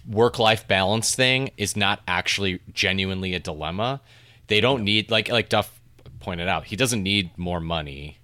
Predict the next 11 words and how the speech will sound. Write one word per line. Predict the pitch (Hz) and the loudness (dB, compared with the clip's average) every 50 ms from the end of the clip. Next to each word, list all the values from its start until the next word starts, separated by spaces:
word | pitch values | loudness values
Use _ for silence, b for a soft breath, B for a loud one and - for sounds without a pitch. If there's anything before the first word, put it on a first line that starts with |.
| _ - - | _ -8 -4
I, | 95 | -4
I, | 98 92 - 98 95 - | -4 -4 -4 -8 -8 -6
I | 104 | -4
mean, | 101 98 98 95 92 | -2 0 0 0 0
I | 92 92 | 0 -2
guess | 87 - 98 92 92 - - - | 0 2 2 2 2 2 0 -2
the | - 82 | -2 -6
movie | 87 90 80 87 | -6 -4 -6 -6
clumsily | - - - 85 85 82 80 80 82 87 | -8 -6 -6 -6 -6 -4 -6 -6 -6 -6
tries | 78 - - 85 80 78 80 82 - - | -4 -4 -4 -2 -2 -2 -2 -2 -2 -4
to | - - - 82 78 78 78 73 71 69 | -4 -6 -8 -8 -8 -8 -10 -12 -14 -16